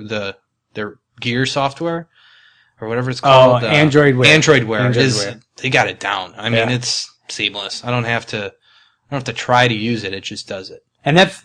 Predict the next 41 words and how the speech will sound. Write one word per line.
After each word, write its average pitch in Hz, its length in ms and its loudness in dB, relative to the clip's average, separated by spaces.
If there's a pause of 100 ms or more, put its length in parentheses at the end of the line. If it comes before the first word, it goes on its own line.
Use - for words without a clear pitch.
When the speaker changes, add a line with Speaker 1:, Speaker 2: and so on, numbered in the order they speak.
(120)
Speaker 2:
it's 151 160 0
really 185 320 8
just 143 300 0
their 131 200 2
Android, 139 640 0 (100)
uh, 123 320 0
it's 131 160 -6
really 208 220 8
just 151 220 2
their 131 140 2
Google 127 420 2
Now 120 480 6
interface, 117 600 -6
really. 123 440 -2
Speaker 1:
Yeah. 131 160 2
Speaker 2:
If 110 80 0
you 120 60 -2
think 147 180 2
about 117 260 0
it. - 180 -4 (120)
Speaker 1:
It's 123 180 -12
not 156 220 2
complicated, 120 640 0
and 117 100 -2
that's 135 180 2
Speaker 2:
Yeah. 143 40 0
Speaker 1:
what, 131 80 0
uh, 120 180 2
I 113 60 -2
think 120 180 -2
the 120 60 -8
Samsung 127 540 -2
watch 107 220 -4
seemed 110 200 -8
really 110 140 -6
complicated 98 760 -10
to - 120 -8
Speaker 2:
Right. 104 160 -4
Speaker 1:
me. - 100 -16 (200)
Speaker 2:
Yeah, 131 440 4
it, 123 160 -6